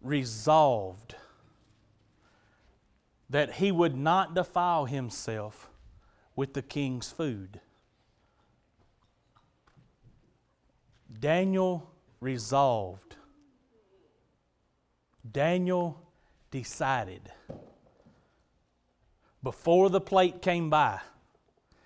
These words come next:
Daniel made up his mind that no matter what, he didn't say, "Unless they make me." He didn't say, "Unless it cost me my life,"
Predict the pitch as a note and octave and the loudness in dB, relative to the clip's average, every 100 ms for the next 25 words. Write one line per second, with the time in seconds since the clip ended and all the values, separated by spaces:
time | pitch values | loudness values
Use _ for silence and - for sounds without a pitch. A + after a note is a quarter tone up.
0 | _ G#2+ C#3 F3+ F#3+ F3 E3 F3 F3+ E3 | _ -4 2 4 6 4 4 4 4 2
1 | F3 D#3 E3 D#3 B2 A2+ - - - D#3 | 0 2 2 2 0 -4 -12 -20 -2 0
2 | D3 E3 F3+ F3 E3+ F3+ E3 C#3 A3 C#4+ | 4 6 8 8 10 6 6 4 6 6
3 | B3+ A3+ C#4+ D4 C#4 A3+ - - - G3 | 4 2 8 10 10 8 2 -8 6 8
4 | G3 F#3 A3 F#3+ F#3+ F3+ E3 G3+ F#3+ C#3 | 10 12 12 12 8 6 8 6 6 0
5 | C3+ - _ _ - - - A#3 C4 D4 | -6 -8 _ _ -20 -12 6 8 10 8
6 | B3 G#3+ C#4 C#4+ C4 A3+ F3+ - - - | 6 4 10 12 12 10 6 -2 -20 -20
7 | - - _ _ _ _ _ _ - A3 | -20 -20 _ _ _ _ _ _ 10 10
8 | G#3+ A#3+ B3 A#3 - A3 G#3+ - G3+ F#3+ | 12 12 12 8 8 10 10 10 4 6
9 | F3 F#3+ F#3+ D#3+ D#3 | 10 12 12 12 6